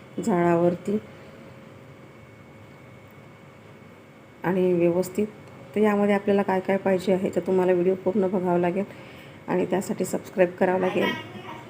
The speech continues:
आणि यामध्ये कुठलं कुठलं साहित्य आपण टाकणार आहे किंवा कुठलं कुठलं पदार्थ आपण घालणार आहोत ते खूप महत्त्वाचं आहे. आणि बिलकुल ब्राऊन होईपर्यंत आपल्याला गहू, अ, भाजून घ्यायचे आहे आणि त्याबरोबर आपल्याला काय काय भाजायचं आहे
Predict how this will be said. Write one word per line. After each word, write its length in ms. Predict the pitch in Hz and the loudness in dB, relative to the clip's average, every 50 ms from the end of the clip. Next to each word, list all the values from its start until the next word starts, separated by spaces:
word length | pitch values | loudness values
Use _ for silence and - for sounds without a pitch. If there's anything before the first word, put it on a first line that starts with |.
| - - - - - _ _ _ _ _ _ - - - | -16 -14 -14 -16 -16 _ _ _ _ _ _ -20 -10 -6
आणि 120 | 214 208 220 | -4 -2 0
यामध्ये 380 | 214 202 202 196 196 190 196 | 0 0 0 -2 -4 -4 -6
कुठलं 320 | 190 - - 214 - 214 196 | -6 -6 -10 -8 -4 -4 -4
कुठलं 260 | 190 - 185 - 196 | -4 -6 -6 -6 -6
साहित्य 400 | 196 - 185 180 170 - - 185 | -4 -2 -2 -2 -2 -2 -4 -4
आपण 200 | 175 175 202 196 | -4 -4 -6 -6
टाकणार 340 | - 185 180 - 220 185 180 | -6 -8 -8 -6 -6 -6 -6
आहे 80 | 185 | -6
किंवा 200 | 185 185 190 185 | -4 -2 -2 -2
कुठलं 300 | 175 - 190 175 - 196 | 0 -2 -6 -4 -2 -2
कुठलं 240 | 180 - 185 190 185 | -2 -2 -4 -6 -4
पदार्थ 440 | 185 - 180 175 175 175 185 - 208 | 0 0 0 2 0 -2 -2 -4 -8
आपण 220 | 185 - - 190 | -6 -4 -2 -2
घालणार 340 | 185 190 190 175 170 170 165 | 0 0 2 2 2 2 0
आहोत 220 | 165 165 180 - - - - - - - - - - - - - | -2 -4 -4 -6 -10 -10 -16 -20 -20 -20 -20 -20 -20 -20 -6 -4
ते 80 | 214 220 | -4 -2
खूप 200 | - 208 190 214 | 0 -2 -2 -2
महत्त्वाचं 500 | 196 196 202 185 180 190 180 175 - 196 | -2 -2 -2 0 0 0 0 0 0 -2
आहे. 140 | 185 202 180 | -2 -2 -2
आणि 220 | - - 196 202 175 - - - - - | 0 0 0 -2 -2 -4 -10 -16 -12 -8
बिलकुल 480 | 247 214 214 202 202 - 220 220 220 220 | -2 -2 -2 -2 0 0 0 2 2 0
ब्राऊन 380 | 214 185 190 196 185 190 202 208 | -2 0 2 2 4 4 4 4
होईपर्यंत 480 | 214 196 190 - 196 190 190 185 180 | 2 0 2 2 2 2 2 0 0
आपल्याला 360 | 185 190 185 - 202 202 196 | -2 -4 -4 -4 -2 -2 -2
गहू, 340 | 190 175 196 185 170 214 214 214 - - - - - - - - - - - | 0 0 -2 -2 0 -2 -2 -2 -4 -10 -20 -20 -20 -20 -20 -20 -16 -6 -4
अ, 280 | 196 190 190 185 185 185 175 180 - - | -2 0 2 2 2 2 0 -2 -6 -2
भाजून 400 | 196 214 202 170 - 214 202 196 | 2 4 4 4 4 4 2 4
घ्यायचे 360 | 185 208 185 170 170 - 180 | 4 4 4 4 2 -2 -4
आहे 220 | 170 165 196 185 185 - - - - - - - - | -4 -4 -4 -6 -6 -8 -12 -18 -20 -20 -20 -10 -4
आणि 200 | - 190 185 180 | 0 2 2 4
त्याबरोबर 480 | 175 185 185 175 185 185 185 185 214 185 | 4 4 4 6 6 6 4 4 4 2
आपल्याला 320 | 180 175 - 214 180 180 | 0 0 2 2 2 2
काय 220 | 185 180 180 170 170 | 2 2 0 0 0
काय 180 | - 180 180 | 2 0 0
भाजायचं 540 | 175 185 196 190 170 175 170 170 170 - 170 | 0 0 -2 -2 0 0 0 0 0 -4 -6
आहे 220 | 170 165 196 170 | -6 -4 -6 -6